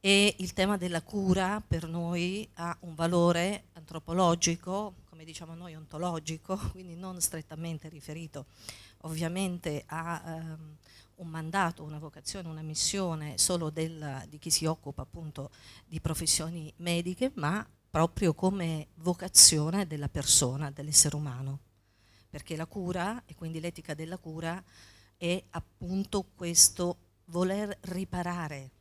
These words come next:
questo prendere in custodia, questo davvero sentire, no? Una vocazione profonda, eh, sia dal punto di vista quindi professionale, scientifico, ma soprattutto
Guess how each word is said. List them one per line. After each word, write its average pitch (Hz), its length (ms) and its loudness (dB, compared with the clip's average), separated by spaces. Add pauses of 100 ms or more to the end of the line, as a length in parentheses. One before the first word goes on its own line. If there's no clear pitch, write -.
(120)
questo 151 240 0
prendere 185 380 2
in 175 140 -4
custodia, 147 920 4
questo 135 480 -4 (320)
davvero 165 380 0
sentire, 196 840 0
no? 190 260 -2
Una 175 180 -6
vocazione 170 500 2
profonda, 170 720 -2 (460)
eh, 160 420 -2
sia 170 200 6
dal 170 120 -2
punto 170 280 -8
di 160 100 -10
vista 160 300 -4
quindi 151 240 -10
professionale, 156 720 -4
scientifico, 147 760 -4
ma 147 300 -10
soprattutto 151 760 -8